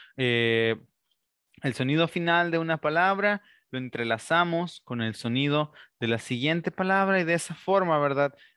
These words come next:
Hacemos que suene como si es una misma, ¿sí? O sea, como si fuese una sola,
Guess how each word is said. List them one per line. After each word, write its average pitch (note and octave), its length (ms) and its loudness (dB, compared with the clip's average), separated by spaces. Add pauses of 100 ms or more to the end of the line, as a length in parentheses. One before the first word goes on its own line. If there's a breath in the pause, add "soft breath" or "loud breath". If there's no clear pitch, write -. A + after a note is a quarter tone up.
Hacemos D3 420 -4
que - 80 -6
suene C#3 360 -2
como C3+ 220 -2
si B2 240 -2
es - 200 -4
una A#2+ 240 0
misma, A2+ 560 -4 (260)
¿sí? - 200 -6
O G#2 60 -4
sea, G#2+ 160 -8
como A2 180 -4
si - 120 -10
fuese A#2+ 320 -4
una A#2 180 -2
sola, F3+ 500 2